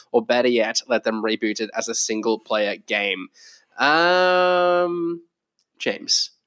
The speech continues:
might come back to you. Did you catch this report,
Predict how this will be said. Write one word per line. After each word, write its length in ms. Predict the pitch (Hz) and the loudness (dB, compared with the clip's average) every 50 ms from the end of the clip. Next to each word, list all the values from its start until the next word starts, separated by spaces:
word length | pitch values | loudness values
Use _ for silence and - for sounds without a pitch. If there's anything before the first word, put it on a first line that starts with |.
| _ - | _ -4
might 180 | - 160 151 147 | 0 0 0 0
come 140 | - 127 113 | 0 -2 0
back 220 | 107 107 - - | 0 -2 -2 -6
to 120 | - - | -6 -6
you. 220 | 87 85 73 57 - _ _ _ - - | -6 -6 -8 -12 -14 _ _ _ -10 0
Did 240 | - 151 147 - - | 2 2 2 2 0
you 280 | 165 165 160 156 147 | 0 2 2 0 0
catch 400 | - - - 143 143 135 - - | -4 -4 -2 -2 -2 -2 -4 -2
this 260 | - 147 139 139 - 139 | 0 0 0 0 -2 -4
report, 540 | 123 - - 101 98 107 123 - - - | -4 -2 -2 0 0 0 0 0 -4 -8